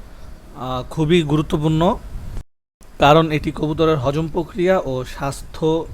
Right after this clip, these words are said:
ঠিক রাখতে সাহায্য করে এবং কবুতরের রোগ প্রতিরোধ ক্ষমতা বাড়ায়। আহ, প্রোবায়োটিকের মূল কাজ হচ্ছে কবুতরের শরীরের যে ক্ষতিকারক ব্যাকটেরিয়া থাকে,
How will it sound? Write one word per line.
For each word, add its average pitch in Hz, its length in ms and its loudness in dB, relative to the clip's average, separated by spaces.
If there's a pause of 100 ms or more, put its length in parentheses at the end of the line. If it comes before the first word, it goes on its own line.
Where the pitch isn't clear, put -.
(140)
ঠিক 156 220 -2
রাখতে 156 280 0
সাহায্য 151 360 2
করে 156 300 2 (800)
এবং 147 460 4 (200)
কবুতরের 165 500 4
রোগ 151 200 4
প্রতিরোধ 175 360 2
ক্ষমতা 151 380 6
বাড়ায়। 147 320 6 (2500)
আহ, 131 140 -6 (120)
প্রোবায়োটিকের 214 560 6
মূল 175 320 4
কাজ 180 300 6
হচ্ছে 180 420 2
কবুতরের 165 440 4
শরীরের 156 680 2
যে 151 260 0
ক্ষতিকারক 156 520 2
ব্যাকটেরিয়া 139 640 2
থাকে, 185 400 0